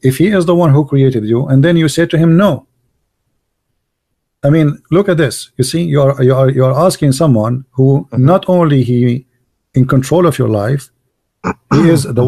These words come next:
Speaker 1: one who created you.
Speaker 2: Mm-hmm.
Speaker 1: And you are saying to him, "Who are you to send me to hell? And who are you to force me to go to heaven or to hell? I want a third option." Then he says to you, "Create one for you.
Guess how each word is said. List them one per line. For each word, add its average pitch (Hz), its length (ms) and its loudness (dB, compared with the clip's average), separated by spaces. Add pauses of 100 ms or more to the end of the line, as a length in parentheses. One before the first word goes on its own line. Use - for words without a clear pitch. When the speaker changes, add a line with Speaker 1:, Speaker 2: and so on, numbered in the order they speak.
Speaker 1:
one 160 80 0
who 139 180 0
created 139 580 0
you. 101 200 -10 (520)
Speaker 2:
Mm-hmm. 139 220 0 (100)
Speaker 1:
And 131 120 2
you 180 120 2
are 214 140 2
saying 202 260 0
to 185 80 0
him, 175 140 2
"Who 208 280 2
are 214 300 0
you 123 380 -2 (100)
to 131 80 -2
send 143 240 0
me 127 80 2
to 131 100 -2
hell? 104 320 -4 (280)
And 143 120 2
who 175 180 2
are 180 240 0
you 156 440 2
to 143 80 0
force 185 380 0
me 165 100 0
to 147 120 -4
go 147 160 2
to 139 140 -2
heaven 143 320 0
or 135 140 0
to 135 120 -4
hell? 160 340 0 (460)
I 156 140 2
want 156 240 0
a 139 60 0
third 156 300 0
option." 117 380 -6 (200)
Then 170 140 2
he 165 120 2
says 165 220 -2
to 165 80 -4
you, 160 100 0
"Create 160 300 -2
one 143 180 0
for 123 160 -4
you. 120 180 -6